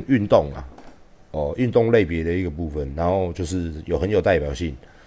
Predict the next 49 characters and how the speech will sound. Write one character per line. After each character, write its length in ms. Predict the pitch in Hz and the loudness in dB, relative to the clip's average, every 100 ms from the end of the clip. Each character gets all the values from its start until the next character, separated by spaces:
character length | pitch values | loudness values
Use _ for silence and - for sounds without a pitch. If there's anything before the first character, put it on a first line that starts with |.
| - - - _ | -20 -20 -20 _
然 100 | - | 0
后 60 | 98 | 4
它 100 | 104 | 6
是 80 | 107 | 6
最 200 | 101 110 | 2 0
指-， 180 | 82 85 87 | 0 -2 2
哎， 140 | 87 | 2
一 120 | 90 | 4
个 180 | 107 104 | 4 4
很 160 | 82 87 | 4 0
大 180 | - 78 | 0 0
的 60 | |
指 120 | 82 80 | 0 0
标 160 | 98 | -2
性 220 | 90 98 | -2 -4
的 80 | 80 | -4
一 40 | 85 | -4
个 80 | |
东 200 | 80 76 | -4 -6
西， 200 | 65 69 69 - - - - - - - | -8 -12 -14 -18 -20 -20 -20 -20 -20 -6
所 160 | - | 0
以 60 | 127 | 2
这 100 | 139 | 4
个 120 | 123 | 4
是 120 | 113 | 4
一 60 | 131 | 4
个 80 | 117 | 8
玩 180 | 107 | 8
一 60 | 117 | 8
个， 180 | 113 107 - | 6 4 2
这 100 | - | 0
个 80 | 139 | 2
是 280 | 117 127 117 | 4 2 4
一 60 | |
个 100 | 117 | 4
荣 240 | 101 90 98 | 4 2 2
耀 180 | 110 71 | 0 0
啦。 240 | 62 - - - _ - - - - _ - - - - - | -6 -14 -20 -20 _ -20 -20 -20 -20 _ -20 -20 -20 -20 -14
啊， 100 | - | -8
传 220 | 107 113 113 | 0 2 4
说 180 | 135 | 6
也 60 | 104 | 6
是 220 | 95 107 | 4 0
啊， 140 | 80 - - - - - - - | -2 -6 -18 -20 -20 -20 -20 -12
类 180 | - 113 | -4 -4
似 220 | 95 98 | -2 -4
啊， 120 | 76 78 - - - _ - - | -4 -8 -14 -20 -20 _ -14 -8
可 80 | |
是 120 | 95 | -4